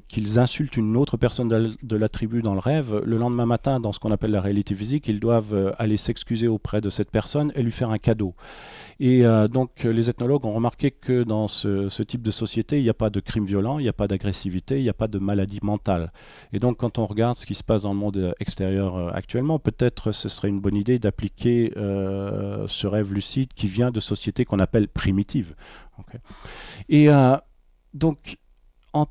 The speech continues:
en termes de sociétal, il y a, il y a, il y a un tabou. Hein. Par exemple, euh, je peux te dire que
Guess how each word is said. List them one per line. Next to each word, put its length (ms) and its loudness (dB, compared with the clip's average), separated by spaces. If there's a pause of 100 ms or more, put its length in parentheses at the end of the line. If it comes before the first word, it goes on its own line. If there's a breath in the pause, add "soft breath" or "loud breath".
(120)
en 140 2
termes 360 2
de 160 -4
sociétal, 680 2
il 80 4
y 80 8
a, 260 4
il 80 0
y 60 4
a, 420 0
il 80 -2
y 60 2
a 60 2
un 100 4
tabou. 440 0 (400 soft breath)
Hein. 380 -2
Par 160 0
exemple, 580 0
euh, 420 2
je 200 -4
peux 200 0
te 120 0
dire 360 2
que 200 -2